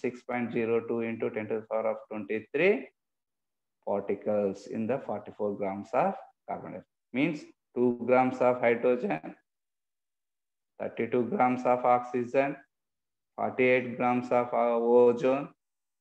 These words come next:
thirty-five point five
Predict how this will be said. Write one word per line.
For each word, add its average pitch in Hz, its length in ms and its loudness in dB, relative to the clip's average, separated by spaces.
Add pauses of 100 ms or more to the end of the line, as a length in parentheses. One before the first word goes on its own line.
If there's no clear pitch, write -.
(800)
thirty-five 127 1080 4
point 123 440 0 (340)
five 110 380 6